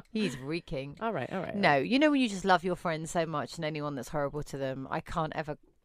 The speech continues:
Speaker 1: see him in a good light again. Sorry. That's because I love you so much.
Speaker 2: Yes. I love you too. But I don't think he would see it as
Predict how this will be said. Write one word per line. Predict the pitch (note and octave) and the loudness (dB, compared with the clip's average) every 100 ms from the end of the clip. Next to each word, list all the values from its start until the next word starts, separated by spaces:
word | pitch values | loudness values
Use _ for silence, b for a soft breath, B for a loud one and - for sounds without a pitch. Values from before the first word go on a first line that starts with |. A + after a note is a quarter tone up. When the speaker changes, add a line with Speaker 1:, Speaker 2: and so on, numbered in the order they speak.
| _ | _
Speaker 1:
see | - E3+ D3+ | -10 -6 -4
him | D3 C#3 | -6 -8
in | |
a | C#3 | -10
good | - | -10
light | C#3 C3 | -6 -6
again. | - C#3+ C3+ D#3+ - | -8 -8 -10 -10 -8
Sorry. | - F#3+ D3+ C#3+ D3 | 2 4 4 2 4
That's | - G#3+ | 8 8
because | - A#3 G3 | 6 2 2
I | E3+ | 4
love | F3 D#3+ | 4 2
you | D#3+ G3+ G3 | 2 0 2
so | - D3 | 2 0
much. | C#3+ B2 - - - - - | 0 -4 -6 -6 -6 -12 -2
Speaker 2:
Yes. | A3 G#3+ F#3 - - - - - - | 4 4 2 -6 -14 -20 -20 -12 -2
I | G3+ | 2
love | G3 F#3+ | 2 2
you | G3 | -2
too. | G3+ F3 B B | 0 -2 B B
But | A3 | 10
I | A3 | 12
don't | B3 B3+ | 12 8
think | B3 A#3 | 4 2
he | A3+ | 2
would | G#3 F#3+ | 2 2
see | - - - G3 | 0 -6 2 4
it | F3+ | 4
as | - E3 D#3+ - | 2 0 -2 -6